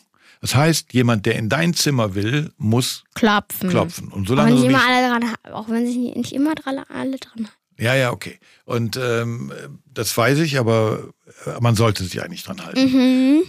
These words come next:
Speaker 1: Und auf Facebook und auf Instagram kann man eben auch „Bitte klopfen“ Schilder machen.
Speaker 2: Mhm.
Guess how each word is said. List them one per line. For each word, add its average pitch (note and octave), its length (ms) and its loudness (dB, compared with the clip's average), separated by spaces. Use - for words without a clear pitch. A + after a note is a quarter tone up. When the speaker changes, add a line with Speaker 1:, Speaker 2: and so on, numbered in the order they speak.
Speaker 1:
Und C#3 300 -2
auf B2+ 100 -2
Facebook - 760 -4
und A#2 140 0
auf G#2 120 -2
Instagram C3 640 0
kann C3 160 2
man C#3 160 4
eben C#3+ 300 2
auch D3+ 460 0
„Bitte A#2 320 0
klopfen“ G2 680 -4
Schilder F2+ 520 -4
machen. - 380 -6
Speaker 2:
Mhm. B3+ 340 4